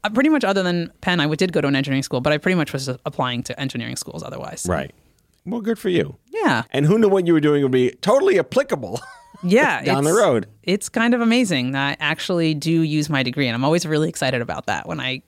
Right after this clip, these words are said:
Speaker 1: use both <laughs> sides of those, that, those degrees.
Speaker 2: Right. Which leads me to channel our inner parents. Are kids the cause of and solution to all of life's problems?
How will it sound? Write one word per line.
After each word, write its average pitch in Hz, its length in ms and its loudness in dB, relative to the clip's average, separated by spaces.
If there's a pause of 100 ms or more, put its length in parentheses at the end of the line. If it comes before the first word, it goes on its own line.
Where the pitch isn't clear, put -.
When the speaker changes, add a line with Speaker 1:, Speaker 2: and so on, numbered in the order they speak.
Speaker 1:
use 175 260 0
both 165 240 0
<laughs> - 60 -2
sides 190 200 0
of 202 80 2
those, 202 200 2
that, 160 260 -2
those 170 160 -2
degrees. 170 500 -6
Speaker 2:
Right. 80 140 -6 (240)
Which 135 260 0
leads 147 340 4
me 135 160 2
to 117 120 0
channel 110 380 2
our 104 100 2
inner 104 320 2
parents. 104 680 -2 (840)
Are 139 160 2
kids 190 360 0
the 196 100 -2
cause 143 380 0
of 135 180 2
and 135 240 2
solution 143 520 0
to 131 140 2
all 110 160 2
of 113 80 0
life's 107 240 0
problems? 104 480 -6